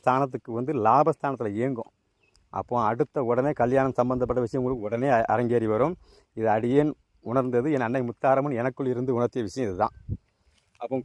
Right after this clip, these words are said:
குலதெய்வம் என்று சொல்லக்கூடிய விஷயத்தை வந்து எல்லாரும் கையில பிடிக்கணும். எப்படி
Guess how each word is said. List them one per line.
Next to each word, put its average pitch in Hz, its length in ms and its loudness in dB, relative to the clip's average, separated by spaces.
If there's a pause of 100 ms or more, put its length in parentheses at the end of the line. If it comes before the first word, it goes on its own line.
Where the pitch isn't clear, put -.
குலதெய்வம் 185 480 4
என்று 170 200 2
சொல்லக்கூடிய 156 440 2
விஷயத்தை 151 300 2
வந்து 151 200 -2
எல்லாரும் 147 380 2
கையில 139 240 4
பிடிக்கணும். - 600 -10 (400)
எப்படி 202 360 4